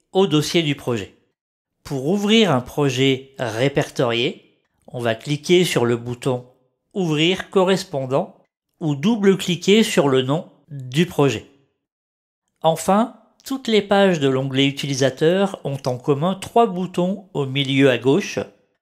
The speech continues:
Nouveau projet, qui crée un projet vierge, nous permettant de commencer à travailler à partir de zéro. Ouvrir fichier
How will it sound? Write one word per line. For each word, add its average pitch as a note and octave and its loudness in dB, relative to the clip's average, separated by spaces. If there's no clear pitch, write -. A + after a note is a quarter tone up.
Nouveau F#3 0
projet, F#3 -2
qui C#3 -10
crée F3 0
un C#3 0
projet A#2+ -2
vierge, D3+ 2
nous A#2 -14
permettant C3+ 0
de B2 -4
commencer C#3 -2
à B2+ 2
travailler B2+ 0
à A#2 -2
partir A#2 -4
de A2+ -12
zéro. B2 0
Ouvrir G3+ 0
fichier F3+ 0